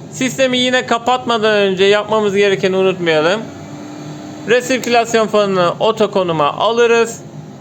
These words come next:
Kendiliğinden sistem soğutmasını yapar. Kendiliğinden sistem soğutmasını yapıyor şu anda. Bize katalog ya da onaylı bakım, bakım dokümanı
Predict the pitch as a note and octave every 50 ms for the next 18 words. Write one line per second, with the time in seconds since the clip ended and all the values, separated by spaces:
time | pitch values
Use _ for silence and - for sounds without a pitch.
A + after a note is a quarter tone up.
0 | - - - A#3 A3+ A#3+ A#3+ A#3 A#3 A3+ A3 A3 G#3+ G#3+ A3 G#3 G#3 - A3 G3+
1 | - A3+ G#3 G#3 G3 - G#3 G3+ G3+ G3 G3+ G3+ F#3+ F#3 - F3 D#3 D3 C#3 D3
2 | E3 E3 - G#3 G#3 - - - - - - - - - - - - - - -
3 | C4 - - - - - - - - - - - - - - - - - - -
4 | - - - - - - - - - - - - - - - - - F#3 - -
5 | - - - - - - - - - - G3 G#3 G#3+ G3+ G3 F#3+ F3+ E3+ D#3+ D#3
6 | C#3+ C#3 - - D3+ - - D#3+ C#3+ B2+ - C#3+ C3 A#2+ - A2+ A2 - - A#2
7 | A#2+ C#3 D#3 D#3 - G3 F#3+ F#3 - G3+ G3 F#3+ F#3 F#3 F#3 F#3 F#3 F#3 - -
8 | - - - - - - - - - - - - - - - - - - - -
9 | - A#3 A3 A#3+ A#3+ A#3 - A#3 A#3 A#3 A#3 A3+ A3+ A3+ A3 A3 - - - -
10 | G3+ G#3+ G3 G#3+ G#3 G#3 G#3 G#3+ G#3 G#3+ G#3+ G3 G#3+ G#3 G#3 G#3 G#3+ G#3 G3 G3
11 | G3 G3 - G#3+ G#3 G3+ G3 G3 G3+ F#3+ F#3+ F#3 F#3 F3+ F3+ F3+